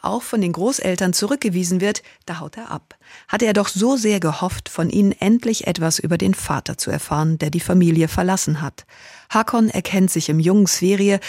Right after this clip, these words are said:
und sie beginnen ein Gespräch, was beiden am Ende ihren Weg weisen wird. Sverrir hört von den Abenteuern Hakons, der seiner Stimme folgte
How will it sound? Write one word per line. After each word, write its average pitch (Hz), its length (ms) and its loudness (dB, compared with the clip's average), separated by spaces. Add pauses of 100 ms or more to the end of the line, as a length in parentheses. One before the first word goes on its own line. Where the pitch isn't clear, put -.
(220)
und 202 100 0
sie 190 100 2
beginnen 214 300 4
ein 185 160 0
Gespräch, 175 600 -4
was 180 200 -2
beiden 202 360 2
am 175 160 2
Ende 180 300 4
ihren 170 440 2
Weg 143 280 -4
weisen 135 360 -4
wird. - 440 -12 (260)
Sverrir 175 680 0
hört 165 200 -4
von 165 160 -2
den 156 160 -4
Abenteuern 165 640 -2
Hakons, 160 540 -4 (240)
der 170 100 -2
seiner 170 240 2
Stimme 262 320 0
folgte 196 520 0